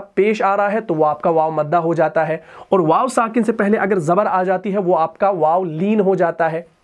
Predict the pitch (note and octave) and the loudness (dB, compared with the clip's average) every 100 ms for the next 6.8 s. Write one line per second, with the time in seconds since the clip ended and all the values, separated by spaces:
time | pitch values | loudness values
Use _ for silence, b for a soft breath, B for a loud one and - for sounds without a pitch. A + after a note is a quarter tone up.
0 | _ - C3 C#3 F#3 F3 F3 F#3 G3 D#3+ | _ -2 0 0 0 0 2 0 0 0
1 | D#3+ F#3+ G3 F#3 F3 F3 G3+ B B B | 0 -2 0 2 2 0 -4 B B B
2 | - A3+ B3+ A#3 A3+ B3 B3 F3 C#4 C4+ | 0 2 4 2 0 0 0 2 2 2
3 | C4+ G#3 G3+ F#3+ F#3+ F#3+ _ _ B B | 2 0 0 -4 -4 -8 _ _ B B
4 | B B - C4+ A#3 E3+ G3+ B3+ B3 D4 | B B 0 0 2 2 4 2 0 -2
5 | - E4+ - C4+ B3+ B3+ A#3+ A3+ A#3 A#3 | 0 -2 0 0 2 2 2 0 0 0
6 | A3+ F3 F#3+ F#3+ F#3 E3+ E3+ E3+ | -2 -2 -2 0 0 0 0 -2